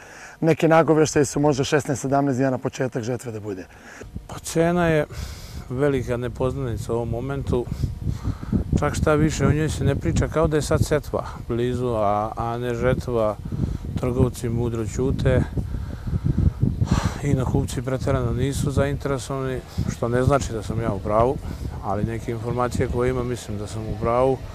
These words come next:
Speaker 2: Ne, ne očekujem ništa, ništa optimistično po ceni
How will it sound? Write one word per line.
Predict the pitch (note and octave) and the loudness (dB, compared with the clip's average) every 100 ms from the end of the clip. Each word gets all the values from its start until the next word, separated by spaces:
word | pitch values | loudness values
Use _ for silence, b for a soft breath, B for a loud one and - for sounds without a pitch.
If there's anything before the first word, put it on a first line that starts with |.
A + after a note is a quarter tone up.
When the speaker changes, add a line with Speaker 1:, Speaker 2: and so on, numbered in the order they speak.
| B B B B - - | B B B B -8 -2
Speaker 2:
Ne, | B2+ B2 | 0 2
ne | B2+ | 2
očekujem | C3 C#3+ C3 D3 C3+ | 0 0 2 4 4
ništa, | C#3 C#3 B2 A#2 | 0 0 -2 -2
ništa | C3 D3 - | 0 -2 0
optimistično | A#2+ B2 A#2+ A#2+ - - G#2+ | -2 0 0 0 -2 -4 -4
po | G#2+ | -6
ceni | G#2 A2 G#2+ | -6 -6 -6